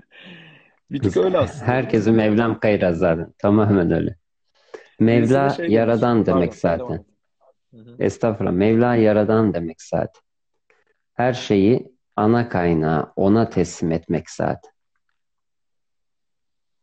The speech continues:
Speaker 2: Evet, bir şey diyordum.
Speaker 1: "Dini inancı da mı bırakalım?" demiş birisi. Biraz provokatif bir soru bana göre ama. Güzel bir soru.
Speaker 2: Tutunuyorsa,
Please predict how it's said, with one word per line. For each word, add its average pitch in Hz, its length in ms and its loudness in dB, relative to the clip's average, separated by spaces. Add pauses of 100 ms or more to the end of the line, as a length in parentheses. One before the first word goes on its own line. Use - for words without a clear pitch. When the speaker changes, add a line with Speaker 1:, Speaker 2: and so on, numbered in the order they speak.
(840)
Speaker 2:
Evet, 98 340 0 (320)
bir 107 120 -14
şey 95 260 -2
diyordum. 85 260 -2 (720)
Speaker 1:
"Dini 131 280 -6
inancı 135 440 -6
da 135 100 -8
mı 120 80 -10
bırakalım?" 101 480 -14
demiş 95 300 -16
birisi. 101 300 -14
Biraz 117 260 -2
provokatif 120 560 -10
bir 120 40 -16
soru 104 300 -14
bana 101 220 -16
göre 101 220 -16
ama. 139 240 -20 (800)
Güzel 1077 140 -10 (560)
bir 110 120 -16
soru. 120 160 2
Speaker 2:
Tutunuyorsa, 131 760 2